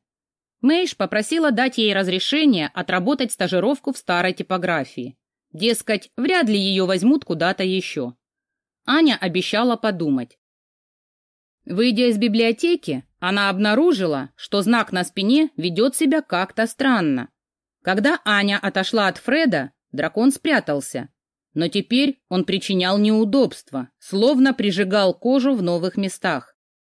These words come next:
Анне даже показалось, что его хвост передвинулся ей на ребра. Анна увидела Горга, мелькнувшего за колонной.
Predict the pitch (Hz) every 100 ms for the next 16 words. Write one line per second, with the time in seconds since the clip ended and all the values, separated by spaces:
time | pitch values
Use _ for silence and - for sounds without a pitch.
0 | _ _ _ _ _ - 175 196 202 196
1 | 202 208 196 202 180 277 294 160 - -
2 | - 196 202 202 - 202 269 - - 180
3 | 170 160 175 196 202 226 196 156 165 190
4 | 269 208 135 110 _ _ _ _ _ _
5 | _ _ 196 240 311 302 - 220 185 196
6 | 202 180 156 151 160 156 208 - _ 160
7 | 170 185 196 247 269 240 220 214 220 214
8 | 160 143 131 120